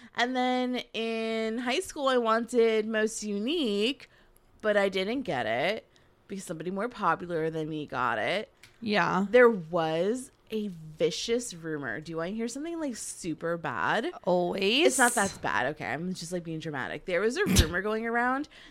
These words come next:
Speaker 1: that people were going to vote me to have best hair, but, like, as, like, a mean thing.
Speaker 2: <gasps>
Speaker 1: 'Cause, like, my hair was not the best hair.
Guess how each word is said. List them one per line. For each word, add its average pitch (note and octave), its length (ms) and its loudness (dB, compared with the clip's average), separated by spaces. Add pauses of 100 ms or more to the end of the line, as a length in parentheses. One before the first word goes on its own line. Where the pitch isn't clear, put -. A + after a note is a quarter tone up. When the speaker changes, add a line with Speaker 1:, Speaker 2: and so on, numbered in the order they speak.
(100)
Speaker 1:
that G#3+ 200 2
people A3 540 -2
were B3+ 120 2
going G#3+ 320 -4
to B3 120 -2
vote F#3 340 0
me F#3 720 -4 (340)
to - 80 -8
have G3+ 400 2
best F#3 360 -2
hair, G#3+ 560 -2 (100)
but, A3 140 0
like, F#3+ 400 0 (440)
as, F#3 340 6
like, F#3+ 460 2
a G#3+ 100 2
mean F#3+ 500 -2
thing. - 480 -8 (180)
Speaker 2:
<gasps> C#5+ 720 6
Speaker 1:
'Cause, C4+ 200 -4
like, A3+ 220 0
my B3+ 160 4
hair B3+ 340 4
was B3 240 6
not G3+ 380 4
the G#3+ 100 -2
best F3+ 380 -2
hair. F3 500 -6